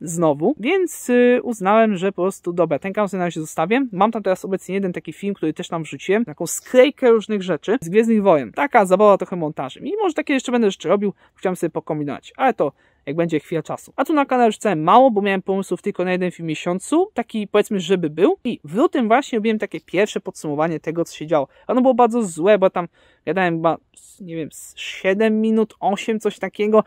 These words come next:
i to miało być streszczenie tego, co ja wam tu opowiadam. Znaczy to, to miałem opowiedzieć to, co ja wam opowiadam teraz. Ale teraz wam opowiadam to rzeczywiście tak sensownie, a wtedy jeszcze w ogóle nie było aktualne i też mało tam opowiedziałem. I mówiłem, że już jest spoko.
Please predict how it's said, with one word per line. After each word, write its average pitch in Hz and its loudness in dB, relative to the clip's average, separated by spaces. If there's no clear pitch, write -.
i 175 -14
to 202 0
miało 214 4
być 202 -4
streszczenie 202 -2
tego, 196 2
co 190 -2
ja 185 6
wam 185 2
tu 185 -2
opowiadam. 160 -2
Znaczy 196 -10
to, 233 6
to 254 4
miałem 269 2
opowiedzieć 226 -2
to, 233 6
co - -4
ja 240 2
wam 233 4
opowiadam 240 0
teraz. 165 -2
Ale 151 -2
teraz 220 2
wam 247 4
opowiadam 233 2
to 233 0
rzeczywiście 226 -8
tak - -8
sensownie, 226 0
a 233 0
wtedy 254 0
jeszcze 220 2
w 214 -4
ogóle 220 2
nie 220 4
było 190 4
aktualne 214 2
i 190 -4
też 180 -8
mało 170 2
tam 170 -4
opowiedziałem. 156 -2
I 311 0
mówiłem, 233 6
że 165 2
już 131 -6
jest - -4
spoko. - 0